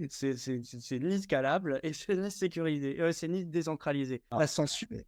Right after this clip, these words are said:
Speaker 1: est beaucoup plus facile sur le proof of stake. Aujourd'hui, euh, quasiment tous les nœuds, ils sont aux mêmes endroits, tout est sur A W, sur, euh,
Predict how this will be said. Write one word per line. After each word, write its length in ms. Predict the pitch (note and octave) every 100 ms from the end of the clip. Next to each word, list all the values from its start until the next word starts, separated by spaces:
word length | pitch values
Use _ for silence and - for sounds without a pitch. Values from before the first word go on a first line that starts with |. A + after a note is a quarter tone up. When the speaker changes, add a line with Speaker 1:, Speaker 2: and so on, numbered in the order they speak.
| -
Speaker 1:
est 240 | E3+ F3+
beaucoup 380 | D3+ C#3+ B3 -
plus 180 | F#3+ E3+
facile 340 | D#3+ C#3+ A3+
sur 160 | G#3 D#3
le 60 | D3+
proof 240 | - D3
of 100 | D3
stake. 300 | - C3+ -
Aujourd'hui, 380 | C#3 C3+ D3+ F#3
euh, 80 | C#3
quasiment 340 | C#3 D3 E3
tous 140 | -
les 100 | C#3+
nœuds, 180 | C#3 D#3+
ils 60 | D3
sont 120 | B2
aux 40 |
mêmes 180 | A#2+ B2+
endroits, 380 | B2 B2 C#3 D#3
tout 160 | - C#3
est 60 |
sur 220 | B2+ B2+ A#2+
A 80 |
W, 500 | B2 B2+ B2+ C3 D#3+
sur, 220 | D#3 C3+ B2+
euh, 260 | C3 C3+